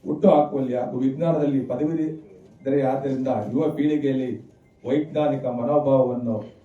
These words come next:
ಪ್ರತಿಪಾದಿಸುವುದರಲ್ಲಿ ಯಶಸ್ವಿಯಾಗಿದ್ದಾರೆ. ಪರಿಸರ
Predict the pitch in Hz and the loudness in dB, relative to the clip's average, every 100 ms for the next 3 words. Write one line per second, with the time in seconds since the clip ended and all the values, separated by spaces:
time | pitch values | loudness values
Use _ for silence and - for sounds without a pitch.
0 | _ - 139 185 156 - 139 143 135 131 | _ 0 2 4 2 2 2 2 0 -2
1 | 127 120 120 110 131 107 120 110 107 101 | -2 -4 -2 -2 -2 -6 -6 -4 -6 -6
2 | 95 - - _ _ _ - - - - | -8 -10 -20 _ _ _ -20 -20 -20 -10
3 | 131 139 139 147 | 0 0 2 0